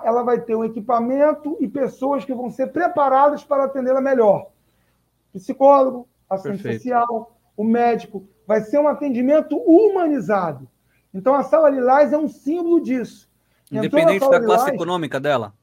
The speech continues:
Speaker 1: Exatamente. Independente da classe econômica, na hora de dor, não há diferença entre nenhum ser humano e nenhuma mulher.
Speaker 2: Perfeito.
Speaker 1: Ela pode ter sido espancada pelo milionário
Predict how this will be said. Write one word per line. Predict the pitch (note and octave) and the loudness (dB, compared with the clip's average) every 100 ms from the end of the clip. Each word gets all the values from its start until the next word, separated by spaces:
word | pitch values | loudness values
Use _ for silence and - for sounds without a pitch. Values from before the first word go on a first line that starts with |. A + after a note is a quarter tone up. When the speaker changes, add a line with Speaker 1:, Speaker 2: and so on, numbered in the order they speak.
| _ | _
Speaker 1:
Exatamente. | G#3+ A3+ D#3+ A3 D#4+ D#4+ B3 F3 - _ - | 2 2 4 2 2 0 -2 -4 -8 _ -16
Independente | F3 A3 A3+ A#3 A#3+ C#4+ B3+ | -8 -6 -4 -4 -4 -6 -4
da | C#4+ | -4
classe | C#4 A#3 A#3 | -2 -6 -8
econômica, | A3+ F#3+ A#3+ C#4 G#3 E3 C#3+ _ _ _ - | -10 -6 -2 -2 -4 -10 -18 _ _ _ -6
na | G#3 | 2
hora | B3+ C#4 A#3 | 4 4 0
de | G#3+ | -2
dor, | F#3+ C#4 D4 D#3+ - _ _ - | 4 6 6 4 -6 _ _ -10
não | G3 | -6
há | A#3 | -4
diferença | A#3+ A#3+ B3 A#3 C4+ C4+ C4 | -4 -2 -2 -2 -6 -8 -12
entre | A#3 | -10
nenhum | A#3+ A#3 C4+ | -8 -6 -8
ser | - C4+ | -8 -6
humano | A#3+ B3+ C#4 C#4 | -4 -2 -2 -4
e | |
nenhuma | C#4 C4 C4+ | -6 -4 -4
mulher. | C#4 D4+ A#3+ F#3 - _ _ - | -2 2 4 4 0 _ _ -16
Speaker 2:
Perfeito. | B2+ - F3 | -14 -6 -2
Speaker 1:
Ela | G3+ | -2
pode | G3+ A3+ A3+ | 0 -2 -4
ter | B3 A3 | -8 -10
sido | - A#3+ A#3 | -8 -8 -8
espancada | A3 - A#3 G#3 A3 G#3+ | -10 -8 -8 -2 0 0
pelo | F#3+ A3 | -4 -4
milionário | A3 A3+ A3 A3+ C4 D4+ D#4+ D#4 | -4 -2 -2 -2 -2 -2 -4 -6